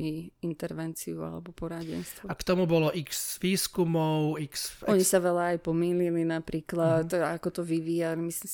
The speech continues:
Speaker 1: si, že je to rok tisíc deväťsto sedemdesiat dva, čiže je to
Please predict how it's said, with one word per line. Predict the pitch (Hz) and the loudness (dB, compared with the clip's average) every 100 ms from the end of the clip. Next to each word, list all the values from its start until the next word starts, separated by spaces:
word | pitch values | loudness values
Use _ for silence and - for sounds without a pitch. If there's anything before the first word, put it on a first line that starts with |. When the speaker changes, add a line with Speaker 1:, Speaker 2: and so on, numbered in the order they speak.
| - | -10
Speaker 1:
si, | - - - 170 | -12 -12 -8 -6
že | 175 | -4
je | 175 165 - | -4 -4 -4
to | 170 165 | 0 2
rok | 165 165 | 2 2
tisíc | - - 175 | -2 -10 -8
deväťsto | 175 165 170 - | -4 -2 -2 -6
sedemdesiat | - 170 175 170 170 175 160 | -4 0 0 0 -2 -2 -2
dva, | 165 185 | 0 0
čiže | 190 - 151 165 165 170 - - - | 0 -4 -6 -4 -4 -6 -10 -20 -16
je | - 165 156 - | -6 -4 -4 -4
to | 175 | 0